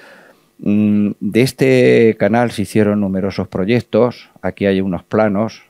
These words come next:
eh, que tenemos a-, aquí a la izquierda. Incluso hubo un proyecto de, de traer las aguas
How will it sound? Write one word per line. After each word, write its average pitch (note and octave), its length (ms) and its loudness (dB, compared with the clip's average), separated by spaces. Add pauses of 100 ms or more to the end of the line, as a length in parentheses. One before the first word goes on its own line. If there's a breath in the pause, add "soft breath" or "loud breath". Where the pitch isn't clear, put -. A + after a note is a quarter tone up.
(120)
eh, F2+ 320 -6
que F2+ 80 -8
tenemos F#2 380 -8
a-, E2+ 200 -6 (120)
aquí - 200 -10
a F2 60 -2
la F2 80 -4
izquierda. G#2 500 -2 (500 loud breath)
Incluso C3+ 560 -2
hubo B2+ 200 2
un A#2+ 100 2
proyecto A2+ 720 0
de, F#2 880 -2
de F#2 260 -6
traer G2+ 440 0
las G2 200 -4
aguas G2 500 0